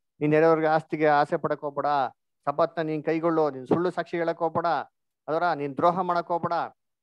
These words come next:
ಅದರ ನೀನು ಎಂತ ಕೊಲೆ ಮಾಡಕ್ ಹೋಗ್ಬೇಡ ಅಂತ ಯಾಕೆ ಹೇಳಿದ್ದು? ಇವೆಲ್ಲ ಒಳ್ಳೆ ಮನುಷ್ಯನಾಗಿರು ಅಂತ ಹೇಳಿದ್ದು. ಈ ತರ ಒಬ್ಬ ವ್ಯಕ್ತಿ ಇರ್ತಾನೆ ಅಂದ್ರೆ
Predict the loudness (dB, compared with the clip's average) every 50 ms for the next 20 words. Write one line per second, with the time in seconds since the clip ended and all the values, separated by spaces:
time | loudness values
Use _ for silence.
0 | _ _ -6 -6 -4 -2 -2 -2 -2 -4 -6 -8 -6 -2 -2 -2 -2 -4 -6 _
1 | _ _ -12 -6 -6 -6 0 2 2 2 4 2 0 -2 -2 -6 -10 -10 -10 -14
2 | -8 -6 -6 -6 2 4 4 4 6 6 6 6 6 6 4 0 -8 _ _ _
3 | _ _ 2 4 4 4 4 4 4 4 4 4 4 4 2 0 -2 -4 -6 -6
4 | -6 -6 -6 -6 -6 -6 -4 -4 -4 -4 -6 -8 _ _ _ _ _ _ _ _
5 | 0 2 2 4 4 6 6 6 6 6 6 6 6 4 2 0 0 2 2 2
6 | 2 -2 -2 -2 -4 -6 -6 -4 0 2 2 4 4